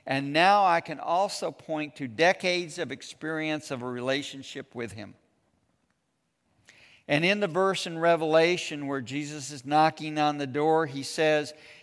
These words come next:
"If anyone opens the door, I will come in." He comes in by his Spirit. It's the Spirit of Jesus who comes to live with us.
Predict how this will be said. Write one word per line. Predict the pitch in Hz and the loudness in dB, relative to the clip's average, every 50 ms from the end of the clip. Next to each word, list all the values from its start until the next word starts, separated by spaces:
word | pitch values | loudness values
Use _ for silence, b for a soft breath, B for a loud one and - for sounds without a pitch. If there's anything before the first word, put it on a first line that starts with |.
| B B | B B
"If | 123 123 - - - - | -6 -6 -6 -6 -6 0
anyone | 175 170 190 214 220 220 214 220 220 220 208 | 0 2 2 2 0 -2 0 0 0 0 0
opens | - - 170 180 170 - 180 185 180 160 151 | 0 0 0 0 -2 -4 -8 -12 -12 -12 -12
the | - 175 165 | -8 -8 -8
door, | 147 131 151 147 147 147 147 147 147 - - - | -6 -2 0 2 2 2 2 2 0 -2 -4 0
I | 131 127 127 127 | 4 4 4 4
will | 123 127 135 143 147 151 151 | 4 2 0 0 0 0 -2
come | - - 156 147 147 147 | -4 -4 -4 -4 -4 -4
in." | 139 131 117 101 101 98 95 _ _ _ _ _ _ _ _ _ _ _ _ b b b b b b b b | -6 -8 -8 -10 -12 -16 -20 _ _ _ _ _ _ _ _ _ _ _ _ b b b b b b b b
He | - 165 170 | -2 -2 -2
comes | - - - - - 220 226 240 247 254 240 240 233 - - - - | -2 -4 -10 -10 -4 -2 0 0 0 0 -2 -6 -8 -12 -14 -16 -14
in | - 175 175 175 175 170 170 175 175 - - | -10 -8 -4 -4 -2 -4 -4 -6 -10 -14 -8
by | 131 107 147 147 151 156 156 160 156 160 | 0 4 6 6 8 8 8 6 4 2
his | 147 143 160 151 147 151 139 - | -2 -6 -6 -4 -4 -4 -6 -8
Spirit. | - - - - - - 147 139 123 104 - - _ _ _ _ _ _ _ _ _ _ _ _ _ _ _ _ _ _ - | -12 -14 -14 -12 -8 -6 -4 -4 -4 -4 -6 -10 _ _ _ _ _ _ _ _ _ _ _ _ _ _ _ _ _ _ -6
It's | 151 156 - - - | -6 -6 -4 -6 -8
the | 170 151 | -8 -10
Spirit | - - - - - 214 226 226 226 226 208 | -10 -10 -12 -10 -4 0 2 4 4 4 4
of | 202 165 127 | 2 -2 -2
Jesus | - 143 175 208 214 196 143 147 143 123 - | -6 -4 -4 -4 -4 -4 -6 -10 -12 -12 -12
who | - 143 | -12 -12
comes | 135 - - 175 175 175 175 175 165 - - | -12 -10 -6 -6 -4 -4 -6 -10 -14 -16 -14
to | - 156 | -12 -10
live | 147 151 156 180 180 147 | -8 -4 -4 -4 -4 -4
with | 127 123 123 107 110 | -6 -6 -4 -2 -2
us. | 107 - - - - - - | -2 -4 -4 -10 -16 -18 -20